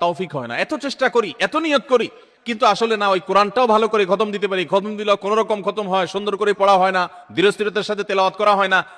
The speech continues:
নামাজটা ঠিক মতো পড়া হয় না, কোনো কোনো ফাঁক দিয়া তারাবি মিস হয়ে যায়, আমার গুনাহ হয়ে যায়। আমি ভালো থাকতে চাই কিন্তু রমাদান ইবাদত করার তৌফিকটা হয় না, কেনই অবস্থা হয়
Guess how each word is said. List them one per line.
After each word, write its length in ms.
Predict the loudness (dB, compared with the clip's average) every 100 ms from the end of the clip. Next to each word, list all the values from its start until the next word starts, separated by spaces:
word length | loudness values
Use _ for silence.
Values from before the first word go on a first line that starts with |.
| -2
নামাজটা 380 | 2 2 2
ঠিক 160 | -2 -4
মতো 160 | -6 -4
পড়া 240 | 0 2
হয় 140 | 2
না, 160 | 0 -2 -4 -18 -2
কোনো 200 | -2 0
কোনো 180 | -4
ফাঁক 160 | 0 -2
দিয়া 200 | 2 0
তারাবি 300 | 4 4 4
মিস 220 | 0 -2
হয়ে 160 | 0 2
যায়, 200 | 2 2 -2 -10
আমার 220 | -4 -2 -2
গুনাহ 280 | 2 2
হয়ে 180 | 4 2
যায়। 220 | 6 4 4 -8
আমি 140 | -6 -2
ভালো 240 | 2 2
থাকতে 340 | 2 -2 -2 2
চাই 200 | 2 2
কিন্তু 220 | -2 -4
রমাদান 300 | -2 0 0
ইবাদত 280 | 0 0 -2
করার 180 | 0 0
তৌফিকটা 520 | 2 0 0 0 0
হয় 240 | 6 4
না, 160 | 4 0 -4 -20 -20 _
কেনই 320 | -2 0 2
অবস্থা 380 | 4 2 4 6
হয় 160 | 6